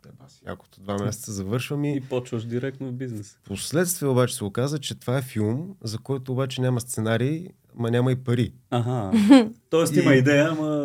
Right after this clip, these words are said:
Speaker 1: Да.
Speaker 2: до там.
Speaker 1: И, и така се стекоха обстоятелствата, че, нали, на мен не ми беше част от плана да с-, да се включа като сценарист и като продуцент впоследствие.
Speaker 2: Мгм.
Speaker 1: Так-, така се случи. Нямаше много други опции просто.
Speaker 2: А репетициите бяха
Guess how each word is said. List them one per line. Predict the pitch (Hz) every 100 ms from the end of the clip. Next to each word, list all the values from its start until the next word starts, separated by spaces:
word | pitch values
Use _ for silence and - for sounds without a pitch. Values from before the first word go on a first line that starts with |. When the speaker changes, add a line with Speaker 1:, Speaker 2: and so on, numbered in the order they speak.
| 135
Speaker 1:
Да. | 123 117
Speaker 2:
до |
там. | 143 120 101 - _ _ _ -
Speaker 1:
И, | 147 143 143 131 131 107 - - _ _ -
и | 135 117 - _ _ _ _
така | - 147
се | 131
стекоха | 127 147 -
обстоятелствата, | 113 - 113 123 139 131 143 143
че, | - 139 139 135 - - - - _ _ _ _ _ _ _ 131
нали, | 127
на | 131 135 123
мен | 120 127 135 127
не | 123
ми | 127
беше | 123 139 123
част | - 120 -
от | -
плана | - 113 101 92
да | 95
с-, | - -
да | 98
се | -
включа | - 107 104
като | 101 - 98
сценарист | - 104 95 95 - _
и | 101
като | - -
продуцент | - 101 95 98 90
впоследствие. | - - 110 123 -
Speaker 2:
Мгм. |
Speaker 1:
Так-, | - - _
така | 127 135
се | 131
случи. | 127 151 131 - - _ _ _ -
Нямаше | 113 117 - 117
много | 113 110 107
други | 113 107
опции | 117 - -
просто. | - - - _
Speaker 2:
А | 113 101
репетициите | 98 - 104 - 120 127 123 120
бяха | 113 110 - 120 123 123 123